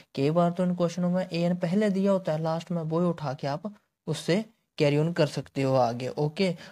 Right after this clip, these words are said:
अब क्या करना है, एएन नहीं दिया हुआ तो हमें एएन बनाना पड़ेगा। कैसे बनेगा एएन,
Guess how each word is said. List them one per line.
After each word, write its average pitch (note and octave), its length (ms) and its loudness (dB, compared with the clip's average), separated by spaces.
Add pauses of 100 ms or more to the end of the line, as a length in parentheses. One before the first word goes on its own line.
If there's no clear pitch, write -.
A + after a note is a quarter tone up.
(100)
अब F3 160 0
क्या F#3+ 200 2
करना D#3 260 0
है, F3 200 0
एएन E3+ 260 2
नहीं D#3+ 280 0
दिया F3 260 0
हुआ D#3+ 140 0
तो F3 160 -4
हमें E3 260 -2
एएन D#3 460 0
बनाना D3+ 360 0
पड़ेगा। C#3 420 -2 (100)
कैसे D3+ 280 0
बनेगा F#3+ 460 2
एएन, F3+ 300 0